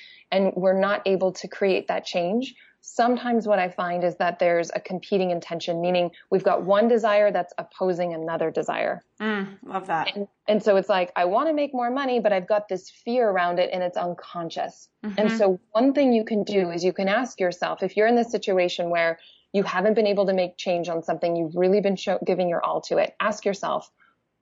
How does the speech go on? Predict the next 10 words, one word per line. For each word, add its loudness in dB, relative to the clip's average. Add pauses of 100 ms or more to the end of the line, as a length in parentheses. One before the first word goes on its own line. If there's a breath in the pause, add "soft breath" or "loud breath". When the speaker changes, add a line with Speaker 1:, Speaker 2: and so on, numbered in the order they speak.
(680)
Speaker 1:
"One 4
fear 2
I 2
have -4 (220)
about -2
having -2
what 0
I 4
want -6 (160)
is," -8